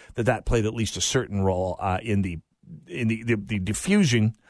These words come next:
of the red wave and the disappearance of that wave here in Minnesota. I was always incredibly uncomfortable predicting a red wave here in Minnesota, and, uh, I was right. So,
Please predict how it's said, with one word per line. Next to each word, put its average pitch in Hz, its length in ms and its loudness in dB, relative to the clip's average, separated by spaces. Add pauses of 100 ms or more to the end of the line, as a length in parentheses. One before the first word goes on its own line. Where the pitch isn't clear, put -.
(220)
of 127 100 2
the 113 100 4
red 110 300 0
wave 98 640 0 (1160)
and 120 520 2
the 110 240 -4 (180)
disappearance 151 1040 0 (160)
of 107 100 0
that 113 200 0
wave 107 260 0
here 113 180 0
in 101 120 2
Minnesota. 95 560 0 (200)
I 101 100 -6
was 101 120 -2
always 107 380 -2
incredibly 101 640 -2
uncomfortable 90 720 -6 (260)
predicting 110 420 0
a 101 60 0
red 101 220 0
wave 98 260 0
here 104 160 0
in 95 100 0
Minnesota, 98 640 0
and, 90 420 -4 (760)
uh, 92 360 2
I 113 100 0
was 113 160 2
right. 143 240 0 (480)
So, 151 460 0